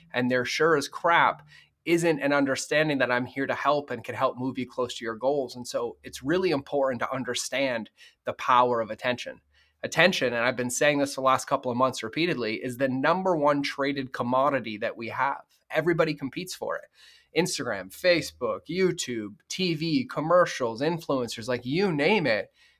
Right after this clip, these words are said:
we're in an attention economy. And attention is powerful.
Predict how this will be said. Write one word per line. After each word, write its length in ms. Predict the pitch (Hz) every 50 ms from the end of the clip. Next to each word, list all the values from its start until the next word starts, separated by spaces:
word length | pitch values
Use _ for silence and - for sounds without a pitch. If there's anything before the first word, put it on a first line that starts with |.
| _ -
we're 180 | - 151 185
in 60 | 202
an 140 | 202 180 147
attention 600 | 131 120 - - - - 156 165 160 - 160 143
economy. 640 | 127 117 - - 156 160 180 165 127 92 71 - - _ _ _ _ _ - - - _ _
And 320 | - 127 131 135 139 135 135 -
attention 480 | 135 - - 165 180 190 180 - 151
is 120 | 139 123 -
powerful. 760 | - 165 156 185 202 170 139 120 - - 113 - - -